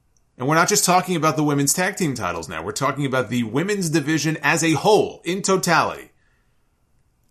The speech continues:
The booking going into the two women's championship matches at WrestleMania was horrendous. The matches were great. No thanks to the six weeks of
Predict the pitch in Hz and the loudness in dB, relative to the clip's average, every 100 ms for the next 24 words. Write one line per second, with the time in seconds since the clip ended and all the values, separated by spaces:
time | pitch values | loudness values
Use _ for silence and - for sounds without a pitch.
0 | _ 127 101 185 - 196 175 165 165 160 | _ -8 0 0 2 2 4 4 2 -2
1 | 160 135 135 170 160 147 160 - 156 151 | -2 -2 0 2 2 2 0 -2 -2 -2
2 | 156 147 156 135 139 147 135 139 139 139 | -2 -2 -2 -2 -4 -2 -2 0 0 0
3 | 139 131 131 135 131 127 127 - 185 247 | -2 -2 0 0 2 2 0 2 4 4
4 | 247 - - - - _ _ _ _ _ | 2 0 -2 -2 -6 _ _ _ _ _
5 | _ _ _ _ _ _ 135 139 220 - | _ _ _ _ _ _ -4 2 2 2
6 | 147 117 131 139 262 202 - _ _ _ | 0 0 -2 2 0 0 -10 _ _ _
7 | _ _ _ _ _ _ _ _ _ _ | _ _ _ _ _ _ _ _ _ _
8 | _ 120 147 147 156 147 - 131 - 170 | _ -2 -2 0 0 0 -2 0 2 2
9 | - 147 143 - 139 120 101 | 2 -2 -2 0 0 0 -4